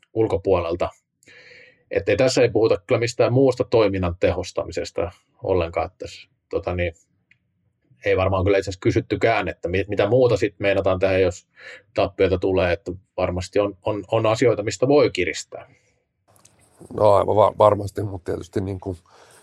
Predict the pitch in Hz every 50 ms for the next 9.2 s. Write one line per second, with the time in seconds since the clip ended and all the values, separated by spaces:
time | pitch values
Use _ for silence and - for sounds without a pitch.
0 | _ _ - - - - 98 98 98 - - 101 90 - - 98 98 95 95 92
1 | 85 - - - - _ - - - _ _ _ _ 330 - - - - _ -
2 | - _ _ _ _ _ _ _ _ _ - 101 101 98 101 98 95 101 101 104
3 | 92 98 98 101 98 - 101 - 98 - - 107 104 - 110 101 98 - 110 107
4 | _ - 90 - _ _ _ _ _ - - - - _ _ _ _ _ _ -
5 | - - - - - - _ - _ _ - 110 104 101 95 95 101 98 98 98
6 | 107 101 107 104 101 107 104 101 - - 113 120 117 113 104 104 - - - -
7 | - 98 95 98 98 98 - - - - _ _ _ _ _ _ - - - _
8 | - - - 117 120 110 101 - 98 104 101 95 95 - - 95 92 104 101 -
9 | - 101 87